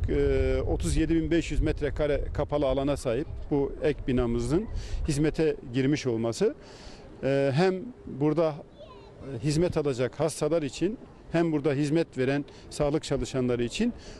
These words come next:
oldukça, e, rahatlatıcı bir konfora sahip. Sadece binadan ibaret değil, iç donanımı da hemen hemen tüm, e, e, muayene odaları ve idari binalar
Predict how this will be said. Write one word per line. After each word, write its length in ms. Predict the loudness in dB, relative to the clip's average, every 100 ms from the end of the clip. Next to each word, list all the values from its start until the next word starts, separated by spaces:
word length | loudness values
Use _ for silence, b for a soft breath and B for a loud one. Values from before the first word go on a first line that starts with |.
| B 0
oldukça, 440 | 2 2 0 0
e, 120 | 0 -2 -16 -10 -2 0 2 2
rahatlatıcı 560 | 2 0 0 -2 -2 0
bir 100 | 0
konfora 480 | 0 -2 0 -2 -2
sahip. 360 | -2 0 0 -2 B B B B
Sadece 640 | 2 2 2 2 2 4 4 2 2
binadan 340 | 2 2 2
ibaret 460 | 2 2 2 0 0
değil, 220 | 0 2 0 2 2
iç 200 | 2 2
donanımı 400 | 2 2 2 0
da 140 | 0
hemen 200 | 0 2
hemen 260 | 2 0 -4 B B B 2
tüm, 300 | 4 4 4 2 2 2
e, 480 | 2 2 2 2 2 2 2 0 0 0 2 2 2
e, 640 | 0 0 2 2 2 2 2 2
muayene 420 | 2 2 2 0
odaları 680 | 0 0 2 2 0 0 -2 -6 -2
ve 220 | 0 0 0 0 0
idari 500 | 2 2 2 0 0
binalar 400 | 0 0 0 -2